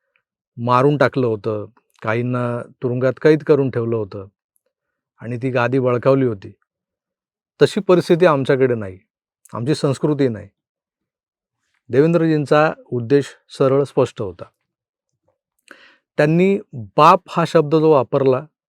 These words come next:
तो भारतीय जनता पक्ष एक कुटुंब आणि या कुटुंबाचा सध्याचा जो प्रमुख आहे तो या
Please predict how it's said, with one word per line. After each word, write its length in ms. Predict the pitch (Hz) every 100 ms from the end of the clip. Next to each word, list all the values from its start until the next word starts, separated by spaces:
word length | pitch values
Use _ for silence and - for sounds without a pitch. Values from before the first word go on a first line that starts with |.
| _ _ _ _ -
तो 340 | 160 180 - _
भारतीय 400 | 120 123 123 165
जनता 280 | 156 147 156
पक्ष 300 | 147 139 -
एक 160 | 143 135
कुटुंब 400 | 131 123 165 170 214 _ _ _ _ -
आणि 200 | 120 156
या 100 | 180
कुटुंबाचा 540 | - 139 190 190 180 160
सध्याचा 400 | 160 139 139 135
जो 120 | 135
प्रमुख 400 | 120 127 156 147
आहे 180 | 156 156
तो 260 | - 135
या 240 | 135 139